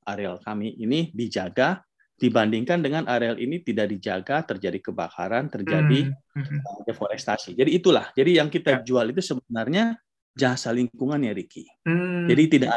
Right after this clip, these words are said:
Speaker 1: ada istilah karbon. Wah, saya masih ingat tahun dua ribu sembilan saya ke kampung-kampung, saya menawarkan ide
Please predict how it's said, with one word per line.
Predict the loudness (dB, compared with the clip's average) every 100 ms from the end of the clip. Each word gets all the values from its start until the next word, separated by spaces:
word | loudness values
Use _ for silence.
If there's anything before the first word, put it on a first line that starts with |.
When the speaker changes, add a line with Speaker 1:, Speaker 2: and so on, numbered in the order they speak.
| 2
Speaker 1:
ada | 2 2 -2 -10 _ _ _ -10
istilah | -4 0 0
karbon. | 0 -2 0 0 2 0 -2 _ _ _
Wah, | -4 -4 -6 -4
saya | -2
masih | -2 -2 -2
ingat | -2 0
tahun | 0 0
dua | -2 0
ribu | 0 -2 -4 -6 _ _ _ -20
sembilan | -14 -14 -8 -4 0 0 -2
saya | -2 -4 -2
ke | -4 -2
kampung-kampung, | -6 -4 -6 -6 -2 2 2 0 _ _ _ _ _ _ _ _ _
saya | -4 0 0 0
menawarkan | 0 0 0 -2 -4 -4 -6 -12 _ _ _ _ _ _ _ -14 -4
ide | 2